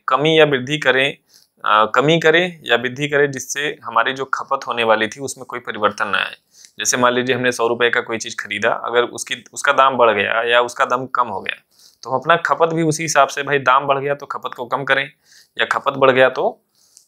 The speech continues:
अ, दाम कम हो गया तो खपत को ज़्यादा कर लें, मतलब कोई प्रभाव ना पड़े। सौ रुपये का खरीदा था तो सौ रुपये का ही खर्च करें, चाहे क्वांटिटी को कम करें चाहे क्वांटिटी को बढ़ा के खर्च करें।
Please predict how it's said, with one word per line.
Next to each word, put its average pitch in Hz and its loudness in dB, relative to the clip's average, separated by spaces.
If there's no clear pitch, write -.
अ, 101 4
दाम 120 4
कम 143 0
हो 131 -2
गया 143 6
तो 147 -8
खपत - -8
को - -8
ज़्यादा 113 6
कर 131 2
लें, 165 -2
मतलब 202 -2
कोई 190 -8
प्रभाव 135 2
ना 123 0
पड़े। 113 -6
सौ 117 -8
रुपये 120 -4
का - -8
खरीदा 117 0
था 139 -4
तो 156 -10
सौ 117 -8
रुपये 117 -2
का 113 -2
ही 117 -8
खर्च 113 -6
करें, 135 -6
चाहे 120 0
क्वांटिटी 135 -2
को 160 4
कम 156 0
करें 151 2
चाहे 127 -2
क्वांटिटी 107 -6
को 120 -4
बढ़ा 104 4
के 101 -6
खर्च - -10
करें। - -20